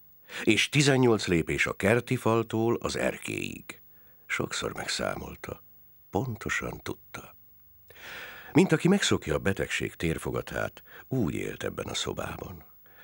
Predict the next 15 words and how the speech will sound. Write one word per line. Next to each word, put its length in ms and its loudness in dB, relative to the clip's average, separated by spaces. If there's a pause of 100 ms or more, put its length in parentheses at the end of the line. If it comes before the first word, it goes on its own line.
mintha 580 0
testére 600 -2
szabták 560 -4
volna. 460 -10 (720)
Évek 420 6
múltak 460 -2
el, 360 -2
s 140 -2
nem 240 2
ment 340 -4
át 220 -2
a 60 -6
kastély 420 -2
másik 480 -2
szárnyába, 720 -2